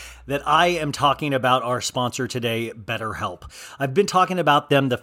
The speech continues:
past couple of weeks, and I could not recommend them more. This is a service that is going to pair you up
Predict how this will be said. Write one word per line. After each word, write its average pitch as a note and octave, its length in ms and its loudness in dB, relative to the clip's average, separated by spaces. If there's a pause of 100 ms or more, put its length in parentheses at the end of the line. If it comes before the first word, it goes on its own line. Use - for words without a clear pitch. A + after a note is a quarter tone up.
(160)
past - 380 -2
couple D3 240 2
of A#2+ 160 2
weeks, A#2+ 360 -2
and C3 340 0
I C3+ 400 2 (420)
could D#3+ 180 0
not E3+ 380 0
recommend C3 580 2
them A2+ 200 -2
more. G2 520 -8
This F#3+ 200 2
is A3+ 120 -2
a A3 100 2
service A#2+ 680 0
that C#3+ 260 0
is C#3+ 240 0
going G3 360 -2
to G3+ 160 -8
pair A3 480 -4
you F3 320 -2
up C3 320 2